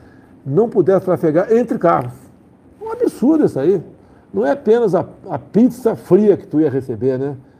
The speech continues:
Mas também o remédio atrasado. Quando você pede uma farmácia à noite, um medicamento, também ia chegar atrasado. E outra, ia infernizar a vida do motociclista. Ia, no meu entender, né, criar a indústria da multa. Agora, olha o que eu vi em São Paulo.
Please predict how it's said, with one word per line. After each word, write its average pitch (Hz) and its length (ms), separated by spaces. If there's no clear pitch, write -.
Mas - 180
também 262 260
o 294 60
remédio 240 440
atrasado. 202 640
Quando 196 140
você 180 140
pede 170 280
uma 156 120
farmácia 143 500
à - 20
noite, 175 320
um 131 80
medicamento, 135 760
também 254 240
ia 247 80
chegar 226 300
atrasado. 180 540
E 262 60
outra, 151 300
ia 311 160
infernizar 302 540
a - 20
vida 240 240
do 247 80
motociclista. 190 720
Ia, 294 280
no 240 160
meu 208 160
entender, 185 540
né, 226 180
criar 202 500
a 226 120
indústria 226 500
da 233 120
multa. 208 500
Agora, 240 340
olha 285 240
o - 40
que 269 100
eu 233 100
vi 240 120
em 214 40
São 202 180
Paulo. 135 360